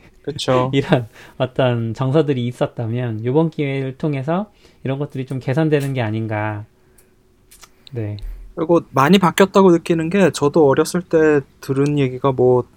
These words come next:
Speaker 1: "정신력으로 버티래", 뭐 막 뭐
Speaker 2: 그쵸.
Speaker 1: "네가 균보다 강하네." 뭐 그런 얘기를 했지만
Speaker 2: <laughs>
Speaker 1: 일단 회사에 역병이 도는 것 자체가 좋은 것도 아니고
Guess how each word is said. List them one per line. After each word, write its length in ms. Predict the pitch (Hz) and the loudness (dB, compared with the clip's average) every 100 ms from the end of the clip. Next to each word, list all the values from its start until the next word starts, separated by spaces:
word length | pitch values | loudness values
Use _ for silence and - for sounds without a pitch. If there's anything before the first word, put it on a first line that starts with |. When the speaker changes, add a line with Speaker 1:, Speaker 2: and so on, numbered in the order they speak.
| _ _ - | _ _ -12
Speaker 1:
"정신력으로 760 | - 127 - 147 139 135 139 | -4 -4 -2 4 6 6 4
버티래", 800 | - 131 120 - - 135 135 135 | 4 -2 -4 -8 -4 0 0 0
뭐 280 | 131 120 123 117 | 0 -2 -4 -4
막 460 | 120 120 - - _ - | -4 -6 -14 -20 _ -14
뭐 180 | 123 120 _ | -12 -14 _
Speaker 2:
그쵸. 340 | 123 - 110 | -12 -6 -4
Speaker 1:
"네가 280 | 127 127 127 | -2 0 0
균보다 500 | - 127 127 131 131 127 | 0 -2 2 4 4 2
강하네." 600 | - 123 131 131 127 123 | 0 0 2 2 2 0
뭐 240 | 120 120 117 - | 0 -2 -2 -14
그런 260 | - 135 139 | -6 -2 0
얘기를 240 | 135 135 | 0 0
했지만 480 | 170 165 143 165 131 | 2 2 4 4 2
Speaker 2:
<laughs> 1120 | - - - - - - - - _ 254 - | 0 -2 -4 -12 -20 -20 -20 -20 _ -6 -2
Speaker 1:
일단 480 | 170 233 220 202 151 - _ _ _ _ _ _ _ _ - 226 | 0 2 4 6 4 -2 _ _ _ _ _ _ _ _ -4 0
회사에 360 | 220 262 190 | 4 4 6
역병이 460 | 135 - - 226 254 | 6 4 2 2 2
도는 240 | 151 151 | 2 4
것 100 | 170 | 2
자체가 340 | 165 - 160 147 | 0 2 2 2
좋은 260 | 131 123 | 0 0
것도 240 | 139 139 131 | -2 -2 -2
아니고 440 | 107 104 127 107 | -2 -2 -2 -4